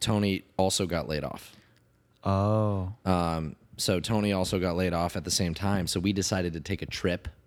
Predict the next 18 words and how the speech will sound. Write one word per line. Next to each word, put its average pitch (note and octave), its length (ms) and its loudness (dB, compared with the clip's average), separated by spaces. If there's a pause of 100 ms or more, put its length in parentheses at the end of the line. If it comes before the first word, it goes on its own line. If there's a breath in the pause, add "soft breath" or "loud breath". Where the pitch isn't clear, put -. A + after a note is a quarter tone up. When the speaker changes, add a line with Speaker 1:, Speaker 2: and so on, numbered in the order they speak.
(1000 loud breath)
Speaker 1:
together E2 400 0
in F#2 140 0
an F#2 100 2
R E2+ 160 -2
V D#2+ 380 -4
three F#2+ 180 2
days F2 240 0
after D#2+ 260 -4
we E2+ 80 0
got D#2+ 160 0
laid E2 160 -2
off. C2+ 300 -8 (160)
Speaker 2:
That D3+ 340 2
was E3+ 300 2
Tony? C#3+ 640 0
Speaker 1:
That A2 160 8
was B2 120 0
Tony. A2+ 360 2